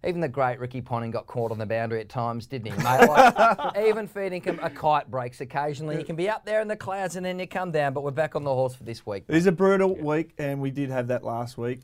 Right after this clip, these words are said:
Speaker 2: Collingwood was the big disappointment, getting
Speaker 1: Yep.
Speaker 2: absolutely smacked by North Melbourne.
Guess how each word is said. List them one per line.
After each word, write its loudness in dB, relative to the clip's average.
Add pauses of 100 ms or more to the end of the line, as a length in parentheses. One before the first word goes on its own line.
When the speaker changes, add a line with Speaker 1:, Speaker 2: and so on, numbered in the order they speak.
(120)
Speaker 2:
Collingwood 0
was -6
the -8
big -4
disappointment, -10
getting -6
Speaker 1:
Yep. -6
Speaker 2:
absolutely -6
smacked -10
by -8
North -6
Melbourne. -2